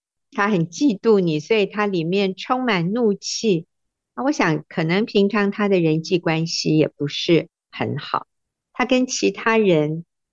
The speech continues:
也是很难控制情绪，他容易得罪别人。如果他有婚姻家庭，我想在他的家庭里大概也常常有冲突。所以我想这位朋友，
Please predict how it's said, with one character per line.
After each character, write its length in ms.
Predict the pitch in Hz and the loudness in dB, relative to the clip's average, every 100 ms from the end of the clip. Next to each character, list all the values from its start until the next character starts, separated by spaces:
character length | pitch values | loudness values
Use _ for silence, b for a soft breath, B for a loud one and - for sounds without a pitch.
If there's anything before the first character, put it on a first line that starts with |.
| _ _ _ _ - | _ _ _ _ 0
也 200 | 160 147 | 2 2
是 340 | - 254 214 - | 0 2 0 0
很 220 | 175 147 | -6 -4
难 200 | 135 143 | -4 -8
控 280 | - 190 170 | -4 -2 -2
制 200 | 170 156 | -2 -4
情 380 | - 143 135 | -6 -8 -6
绪， 320 | - - 165 156 | -8 -4 -4 -4
他 160 | 202 | 0
容 220 | 190 165 | 2 2
易 160 | 175 175 | 2 2
得 260 | 175 156 156 | 2 0 2
罪 240 | - 180 | 2 0
别 280 | 151 139 135 | 0 -4 -4
人。 280 | 143 117 135 _ _ _ _ _ | -6 -10 -14 _ _ _ _ _
如 140 | 185 208 | 0 2
果 200 | 214 175 | 2 0
他 260 | - 202 | -4 -4
有 400 | 196 175 131 - - | 0 0 -2 -6 -6
婚 120 | 185 | -2
姻 260 | 185 185 | -2 -2
家 260 | 175 180 180 | -4 -4 -4
庭， 380 | 180 - 151 156 | -6 -4 -4 -2
我 160 | 156 | -2
想 320 | 170 - 156 - _ _ _ - | -2 -2 -4 -6 _ _ _ 0
在 120 | 196 | 0
他 220 | 190 220 | 0 0
的 120 | 208 | 2
家 280 | 180 202 190 | 2 0 -2
庭 240 | 190 - 156 | -4 -6 -6
里 300 | 156 151 - | -4 -6 -6
大 180 | - 196 | -6 -6
概 340 | 170 180 156 - _ _ | -2 -2 -2 -6 _ _
也 160 | 151 | -2
常 300 | 151 - 147 | -2 -2 -4
常 380 | 170 - 139 147 - _ - | -4 -4 -4 -6 -12 _ -2
有 160 | 143 | -2
冲 360 | 135 - 170 170 | -2 -2 0 0
突。 320 | 170 139 135 - _ _ | -2 -4 -4 -8 _ _
所 160 | - 226 | 2 4
以 40 | |
我 160 | 190 185 | 6 2
想 340 | 190 175 151 | 0 -4 -4
这 140 | 160 196 | -2 0
位 100 | 185 | -2
朋 320 | 180 160 156 | -4 -6 -2
友， 260 | 156 - | -2 -2